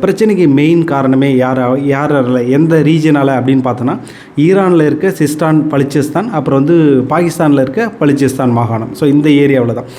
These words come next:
So, இப்ப இந்த மக்கள் ஏன் இந்த பிரச்சனைக்கு காரணம் அப்படின்னு பார்த்தா, ஏன்னா ஈரானும், ஈரான் வந்து ஃபஸ்ட்டு பாகிஸ்தான் உள்ள போய் மிசைல் அட்டாக் பண்ணாங்க. அவங்க அட்டாக் பண்ணதும் இந்த பாகிஸ்தான்ல இருக்க பலுச்சிஸ்தான்ல இருக்கும் அந்த ஏரியாவுல தான் அட்டாக் பண்றாங்க. அடுத்து பாகிஸ்தான் இன்னைக்கு திரும்ப அட்டாக் பண்ற, ரிட்டாலியேட்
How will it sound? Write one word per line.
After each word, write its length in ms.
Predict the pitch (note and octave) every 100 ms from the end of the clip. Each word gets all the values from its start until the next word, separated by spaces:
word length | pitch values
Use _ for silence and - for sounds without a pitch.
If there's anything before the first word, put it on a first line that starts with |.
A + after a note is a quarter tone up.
| - -
So, 140 | F3
இப்ப 100 | E3
இந்த 340 | D#3 G3 G3+
மக்கள் 420 | G3 F3 - G3 D3+
ஏன் 260 | D#3+ E3
இந்த 140 | D3 C3
பிரச்சனைக்கு 500 | C3+ C3 C#3+ C3 B2
காரணம் 400 | C3 B2+ B2+ A#2
அப்படின்னு 280 | A#2+ A#2+
பார்த்தா, 140 | A2+ A#2
ஏன்னா 280 | B2+ B2+ G3 - - - - - C#3
ஈரானும், 560 | D#3+ F#3+ F#3 F#3+ E3+
ஈரான் 340 | D3+ F3+ F#3 E3
வந்து 180 | D3+
ஃபஸ்ட்டு 420 | D3+ D3+ D3 F3 D#3+
பாகிஸ்தான் 520 | D3 D3 D3+ D3+ C3+
உள்ள 160 | C3
போய் 180 | B2+ C#3+
மிசைல் 360 | C#3+ C3 D#3+ D3+
அட்டாக் 280 | B2+ B2+ B2
பண்ணாங்க. 220 | A#2+ A#2+
அவங்க 400 | A#2 D3 F3+ D#3
அட்டாக் 320 | D#3+ E3 -
பண்ணதும் 340 | C#3+ C3 F#3+ A#3 D#3
இந்த 420 | C3+ C3+ B2 A#2+
பாகிஸ்தான்ல 380 | D3+ F#3 F3 E3
இருக்க 520 | C#3+ B2+ A3+ A3 E3 C#3
பலுச்சிஸ்தான்ல 580 | C#3+ D3 D3 D3+ C#3 C3
இருக்கும் 340 | B2 A#2+ B2+
அந்த 220 | B2 B2+
ஏரியாவுல 400 | B2+ C3 C3 B2
தான் 180 | C#3+ B2+
அட்டாக் 180 | A#2+ -
பண்றாங்க. 280 | G#2+ G#2+ A2+ - - - -
அடுத்து 220 | D3 G3
பாகிஸ்தான் 560 | D3+ D#3+ G#3+ G#3 F#3+ E3+
இன்னைக்கு 280 | D3+ D3+
திரும்ப 340 | D3+ E3 D#3+ C#3+
அட்டாக் 260 | D#3 C#3+
பண்ற, 280 | D3 C3 B2+
ரிட்டாலியேட் 480 | B2 B2 D3+ D3 C3